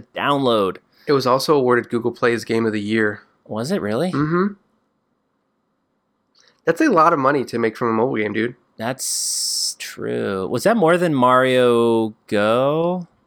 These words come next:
Speaker 2: Um, you mean Mario Run?
Speaker 1: Yeah, whatever.
Speaker 2: Yes, because Mario Run was, like,
Speaker 1: Ten dollars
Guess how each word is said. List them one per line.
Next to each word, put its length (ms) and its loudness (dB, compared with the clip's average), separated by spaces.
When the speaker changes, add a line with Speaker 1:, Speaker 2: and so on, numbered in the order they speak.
Speaker 2:
Um, 1000 0
you 80 -4
mean 100 -2
Mario 260 2
Run? 300 -2
Speaker 1:
Yeah, 260 -2
whatever. 380 -4
Speaker 2:
Yes, 460 -4
because 600 -2
Mario 300 2
Run 300 0
was, 200 -8
like, 280 -4
Speaker 1:
Ten 200 -6
dollars 480 -4